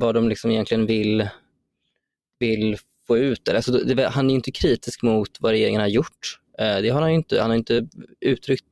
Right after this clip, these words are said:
någonting kritik mot regeringens handlande. Så att, ehm, därav att det blir lite så, ja, märkligt, tror jag. Eller vad tänker ni andra?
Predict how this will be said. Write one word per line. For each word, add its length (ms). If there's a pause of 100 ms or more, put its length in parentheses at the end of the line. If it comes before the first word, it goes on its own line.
någonting 460
kritik 500
mot 380
regeringens 420
handlande. 460
Så 140
att, 160
ehm, 220 (840)
därav 240
att 140
det 80
blir 160
lite 320
så, 340 (1400)
ja, 180
märkligt, 340
tror 160
jag. 80 (680)
Eller 100
vad 100
tänker 220
ni 60
andra? 260